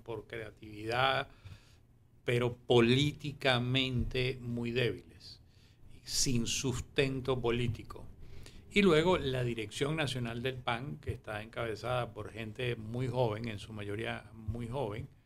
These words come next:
lo cual daría la esperanza, bueno, gente que está conectada. Resulta que es joven, eh, de edad, pero vieja de alma, y tiene los resabios de la vieja política, y pareciera que eso no está funcionando.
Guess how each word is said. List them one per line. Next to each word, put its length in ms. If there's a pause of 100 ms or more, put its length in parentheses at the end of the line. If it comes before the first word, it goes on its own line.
(400)
lo 200
cual 260 (600)
daría 640
la 60
esperanza, 480
bueno, 260 (260)
gente 300
que 60
está 260
conectada. 800
Resulta 520
que 200
es 100
joven, 400 (640)
eh, 340
de 180
edad, 360
pero 240
vieja 480
de 160
alma, 640
y 200
tiene 360
los 160
resabios 720
de 120
la 100
vieja 360
política, 640 (540)
y 80
pareciera 640
que 80
eso 160
no 120
está 200
funcionando. 720